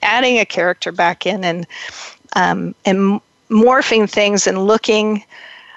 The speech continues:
at how the story, um, how the characters push the story forward. And it, it is a hundred percent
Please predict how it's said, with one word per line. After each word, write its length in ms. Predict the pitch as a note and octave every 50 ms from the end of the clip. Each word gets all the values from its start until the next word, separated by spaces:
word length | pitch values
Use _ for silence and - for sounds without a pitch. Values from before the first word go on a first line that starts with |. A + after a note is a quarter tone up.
| - _ _ _ _ _ _ - -
at 260 | F#3+ F#3 F3 - -
how 440 | - - G#3+ G3 G3+ - F#3 G3 G3
the 140 | F#3 F#3+
story, 720 | F#3 - - - G3+ F#3+ F#3 F#3 F#3+ F#3 F#3 F3+ F3+ F3+ - _
um, 240 | - F#3+ F3+ F3 E3+
how 200 | E3+ - A3 G#3
the 100 | G3+ F#3+
characters 560 | - - - F#3+ F#3+ F3+ F3+ - - F#3+ F3
push 400 | - - - - G3 F#3+ - -
the 80 | - F3+
story 360 | - - - - F#3 F3+ F3
forward. 720 | D#3+ - - F3 F3 E3+ E3+ F3 F3 E3+ E3+ E3 E3+ - - - - - - - - - -
And 320 | F#3 F3 F3+ E3+ F3 - -
it, 120 | - F#3 - - - _ _ - - C#3 -
it 160 | A3 G3 - _ _ _ _ _ _ _ _ _ _ _ _ _ _ _ _ _ _ _ _ _ _ _ _ _ -
is 140 | - A3+ G#3
a 80 | G#3 F#3
hundred 440 | - - - C4 B3 A#3+ A3+ G#3+
percent 380 | - A3 G#3 - - G3 F#3 F3